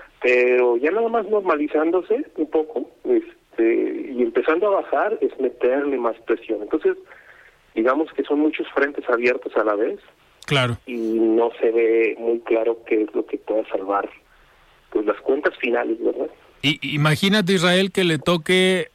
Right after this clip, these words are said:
Speaker 2: enfrentar un precio de barril como le tocó a Peña Nieto, que estuvo cerca de los treinta dólares.
Speaker 1: No, no, es, es, es un desastre,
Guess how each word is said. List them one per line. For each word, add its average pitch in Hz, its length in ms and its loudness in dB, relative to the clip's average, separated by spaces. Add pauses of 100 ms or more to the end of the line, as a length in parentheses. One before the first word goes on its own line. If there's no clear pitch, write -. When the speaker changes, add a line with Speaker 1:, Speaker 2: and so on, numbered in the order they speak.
(160)
Speaker 2:
enfrentar 139 640 0
un 185 160 2
precio 175 360 2
de 165 100 2
barril 151 340 0
como 165 240 0
le 135 140 0
tocó 151 320 0
a 160 80 0
Peña 156 320 2
Nieto, 156 400 0
que 139 100 -2
estuvo 156 320 0
cerca 160 280 2
de 151 40 4
los 131 260 -2 (120)
treinta 160 360 2
dólares. 160 560 0 (920)
Speaker 1:
No, 175 200 2
no, 139 340 0
es, 143 80 -2 (120)
es, - 360 0
es - 80 -4
un 175 100 2
desastre, 117 840 0